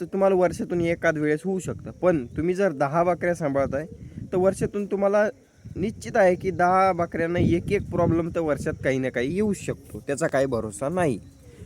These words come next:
परंतु हे साहजिक गोष्ट आहे, धरून चालायची आपण, सर्दी होणार, ताप येणार,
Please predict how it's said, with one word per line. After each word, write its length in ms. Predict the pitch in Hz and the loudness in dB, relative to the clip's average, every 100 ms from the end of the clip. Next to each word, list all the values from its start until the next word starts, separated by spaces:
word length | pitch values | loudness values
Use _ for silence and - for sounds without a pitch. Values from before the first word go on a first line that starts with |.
| - - - - - | -16 -16 -14 -6 2
परंतु 340 | 220 196 - - - - | 2 2 -2 -14 -12 -4
हे 120 | 196 - 139 | -4 -4 -8
साहजिक 400 | - 226 240 220 | 4 6 6 4
गोष्ट 260 | 190 175 185 | 2 0 0
आहे, 100 | 165 | 0
धरून 220 | 190 208 | 0 2
चालायची 300 | 165 151 147 | 2 2 2
आपण, 200 | 135 143 | 0 -2
सर्दी 340 | 156 156 156 | 0 0 2
होणार, 360 | 165 135 135 131 | 0 0 -2 -4
ताप 340 | 127 131 127 | -2 -2 -2
येणार, 340 | 123 120 113 | -4 -4 -6